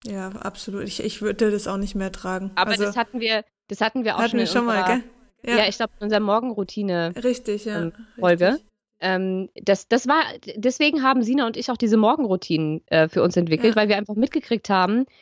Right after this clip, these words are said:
Speaker 2: was das mit uns macht. Weil wir probieren ja immer alles selbst aus und wir haben beide aufgehört, Nachrichten zu gucken. Wir haben beide
Speaker 1: Mhm.
Speaker 2: angefangen zu meditieren morgens.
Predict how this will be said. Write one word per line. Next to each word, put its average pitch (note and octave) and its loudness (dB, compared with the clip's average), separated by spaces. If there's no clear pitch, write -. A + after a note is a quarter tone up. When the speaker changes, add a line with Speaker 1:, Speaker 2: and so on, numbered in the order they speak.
Speaker 2:
was G#3+ 0
das C4+ -4
mit A#3 -2
uns G3 -8
macht. - -4
Weil G#3 2
wir A3 2
probieren A#3 -2
ja A3+ 2
immer A3 -2
alles G#3 -6
selbst G3 -6
aus C4+ 0
und G#3+ 0
wir A#3 6
haben A3 2
beide C4+ 0
aufgehört, F#3 -2
Nachrichten F3 -6
zu F3+ -10
gucken. A3 -4
Wir A#3 4
haben A3 2
beide B3 2
Speaker 1:
Mhm. - -8
Speaker 2:
angefangen F#3+ -8
zu F#3+ -6
meditieren G3 -4
morgens. F3 -4